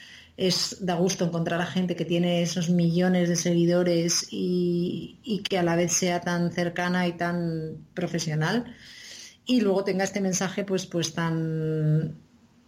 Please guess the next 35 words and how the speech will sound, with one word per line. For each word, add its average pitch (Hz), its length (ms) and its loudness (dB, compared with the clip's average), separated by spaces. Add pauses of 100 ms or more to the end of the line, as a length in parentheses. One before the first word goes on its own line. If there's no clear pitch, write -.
(680)
bueno, 196 260 2
pues 175 180 -2
tan 156 180 0
bonito 180 360 2
de 190 160 2
cuidarse 233 960 2
y 185 160 0
de, 156 1300 2 (460)
de 190 100 0
poder 185 280 2
con 220 180 2
todo, 233 240 2
pero 240 220 2
desde 185 240 0
la 170 80 0
energía, 156 540 0
¿no? 226 420 -2
A 175 120 0
mí 190 480 4
me, 165 680 6
me 175 100 4
gusta 185 260 -2
mucho 196 200 0
y 247 40 0
estoy 214 140 -2
deseando 214 320 -2
ver 208 120 -4
su 208 120 -8
charla 233 260 -4
porque, 196 400 -4 (380)
bueno, 294 180 -2
seguro 226 280 0
que 240 80 -2
nos 202 220 -2
va, 190 540 -2